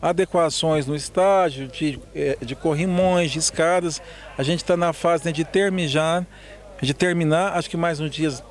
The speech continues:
a gente acaba isso, e aí a gente vai solicitar uma vistoria, né, de Belo Horizonte, pra aí assim a gente ter a condição, né, de liberar aqui o nosso estádio oficialmente.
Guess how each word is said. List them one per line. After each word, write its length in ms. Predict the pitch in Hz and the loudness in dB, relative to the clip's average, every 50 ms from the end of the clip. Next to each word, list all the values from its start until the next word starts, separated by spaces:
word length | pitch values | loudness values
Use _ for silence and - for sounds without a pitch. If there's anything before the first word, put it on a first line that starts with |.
| - - | -14 -8
a 60 | - 147 | -6 -2
gente 140 | 131 - | 0 0
acaba 400 | 160 151 - - 151 151 151 175 | 0 0 2 2 2 2 2 2
isso, 340 | 180 180 190 214 214 - - - | 2 2 2 0 0 -2 -4 -6
e 160 | 180 180 190 196 | -2 2 4 4
aí 220 | 185 175 190 208 | 4 4 4 2
a 40 | 196 | 2
gente 240 | 185 214 220 - - | 2 2 0 -2 0
vai 200 | - 202 196 180 | 2 2 2 2
solicitar 640 | - - 220 240 240 208 - - 196 - - 208 208 | 2 2 2 2 2 2 0 -2 -2 0 2 2 2
uma 300 | 220 - 185 190 196 180 | 2 0 0 2 2 2
vistoria, 560 | 151 180 208 - - 233 214 196 185 180 175 | 0 -2 -4 -2 2 2 2 2 4 2 0
né, 100 | 170 160 | 0 0
de 80 | 139 143 | -2 0
Belo 260 | 139 151 147 147 143 | 2 2 2 4 4
Horizonte, 540 | 139 135 123 120 170 208 233 226 190 - - - - - - - - - | 2 2 0 0 0 2 2 2 0 -2 -6 -14 -16 -18 -18 -18 -8 -2
pra 180 | - 196 196 190 | 2 2 4 4
aí 220 | 190 196 214 240 | 2 2 0 0
assim 320 | 247 202 - - 208 214 226 | -2 -2 -2 -2 0 2 2
a 60 | 202 | 2
gente 200 | 185 220 208 - | 2 0 0 0
ter 280 | - 214 208 202 180 - - - - - - | 0 0 0 0 -2 -4 -8 -14 -14 -10 -8
a 40 | 156 | -4
condição, 420 | - 175 175 170 180 - - 190 185 | 0 0 2 2 2 0 2 2 2
né, 80 | 190 | 2
de 140 | 180 185 196 | 2 2 2
liberar 500 | 190 202 233 220 220 233 226 196 185 185 | 2 4 2 4 4 4 4 4 4 2
aqui 140 | 185 - 196 | 0 0 0
o 20 | |
nosso 300 | 190 185 180 170 - - | 0 2 2 0 0 -4
estádio 460 | 160 - - 175 175 185 185 175 180 | -4 -2 2 2 2 2 2 2 2
oficialmente. 840 | 180 190 196 - - - 202 202 185 143 113 107 113 - - - - | 2 2 2 0 0 0 2 2 2 0 0 -2 -4 -6 -8 -14 -14